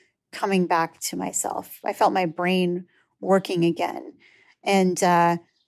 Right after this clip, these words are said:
and then being able to start playing repertoire. And I, I, I went through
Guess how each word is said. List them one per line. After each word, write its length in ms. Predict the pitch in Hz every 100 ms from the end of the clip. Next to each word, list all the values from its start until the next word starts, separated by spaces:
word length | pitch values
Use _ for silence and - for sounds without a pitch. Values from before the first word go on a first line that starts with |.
| _
and 120 | 220
then 260 | 226 226 220
being 280 | - 220 208
able 260 | 202 185
to 420 | 185 185 175 165 160 _ _ _ _ _ -
start 380 | - 208 -
playing 340 | - 202 190 196
repertoire. 680 | 247 269 262 214 196 185 180
And 160 | 180
I, 140 | 185 -
I, 260 | 196 190 - 202
I 40 |
went 260 | 202 220 -
through 500 | 208 208 208 196